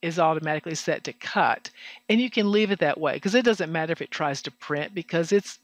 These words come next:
basically behind this white layer, any, or behind the image layer. Um, well, actually it's on top, but still the bleed layer, you know, kinda dominates it. Or if you're not sure, you can change it to print plus cut cut, which means that it can only cut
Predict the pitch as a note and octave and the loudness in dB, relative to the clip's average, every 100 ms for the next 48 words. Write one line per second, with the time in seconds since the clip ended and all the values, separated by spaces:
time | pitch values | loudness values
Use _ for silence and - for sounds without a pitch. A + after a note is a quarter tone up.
0 | - F3+ - E3 D#3+ D3+ C3+ E3 D#3+ D3 | -2 -2 0 -2 0 0 -2 -2 -4 -4
1 | C3+ - D#3 C#3+ D#3+ D3 C#3 - D3 D#3 | -8 -2 0 0 -2 -2 -2 -2 -6 -6
2 | - C#3 C3+ D3 C#3 E3+ D3+ - D3+ D3+ | -2 -4 -2 -2 0 0 -2 -6 -6 -2
3 | - C#3+ C#3 C3 B2+ - C#3 C3+ C3+ - | -2 0 0 -2 -4 -2 0 0 -4 -14
4 | - - A#3 A#3+ G3+ F#3+ D3+ - G3+ D3 | -4 4 4 4 0 -2 -6 -6 -2 -2
5 | - D3 - G3+ D3+ C#3+ D#3 D3+ F#3 G3 | -2 -8 -4 0 -2 -2 -6 -4 -2 0
6 | F3 D#3 C#3+ C#3 A#3 B3+ G3 D#3+ D3+ - | 0 -2 -2 -4 -10 -20 -14 -4 -4 -2
7 | F3 D3+ C#3+ E3 D#3+ D3+ C#3 - - C3 | -2 -2 2 2 2 -4 -8 -8 -4 -4
8 | - - - - A#3 B3 B3 A3 G3+ G3 | -4 -14 -16 0 6 8 8 2 -4 -2
9 | G#3 - - D#3+ D3 E3 F3+ E3+ F#3+ - | -2 -2 -2 -2 -4 -4 -8 -6 -4 -2
10 | F3 D#3+ F3 F3 - F3 - - D3+ - | -2 -2 0 0 -2 -10 -8 -6 -6 -6
11 | - - C#3 C#3 - - B2+ - - - | -10 -2 -2 -2 -8 -2 -2 -2 -14 -4
12 | - D3+ - - - - - E3 - E3 | 0 0 -2 -20 -20 -20 -6 0 0 0
13 | D#3+ E3 D#3+ D3 D3+ - D3+ G3 - F3 | -2 -4 -6 -6 -6 -4 -2 -2 -2 0
14 | D3+ C#3+ | 0 0